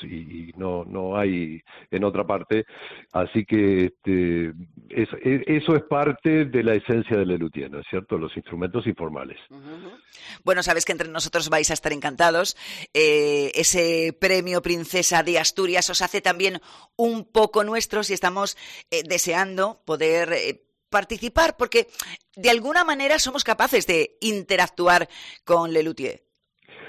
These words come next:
Speaker 1: Bueno, desde ya, porque la risa para nosotros es alimento, entonces hay, hay una cosa de, de dar y recibir constante en el escenario desde el momento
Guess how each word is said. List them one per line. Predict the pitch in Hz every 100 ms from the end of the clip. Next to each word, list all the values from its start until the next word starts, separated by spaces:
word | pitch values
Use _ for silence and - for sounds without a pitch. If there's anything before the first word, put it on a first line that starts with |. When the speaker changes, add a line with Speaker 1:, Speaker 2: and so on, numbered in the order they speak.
| -
Speaker 1:
Bueno, | 120 113
desde | 107 104 110
ya, | 156 185
porque | 107 98 85 95 98 98
la | 98
risa | 101 131 156 147
para | 117 107
nosotros | 104 - 151 147 117
es | 107
alimento, | 101 92 135 147 104 110
entonces | 87 110 113 123 107 - - - -
hay, | 123 123 120
hay | 120 127
una | 120
cosa | 104 123 - 117
de, | 110 98 95
de | 87 92 92
dar | 101 117 143 160 147
y | 120 101 92
recibir | 95 90 107 101 120 131
constante | 139 98 90 - 131 123 104 98
en |
el | 95 92
escenario | 87 95 110 123 117
desde | 92 92
el |
momento | 95 101 117 107 123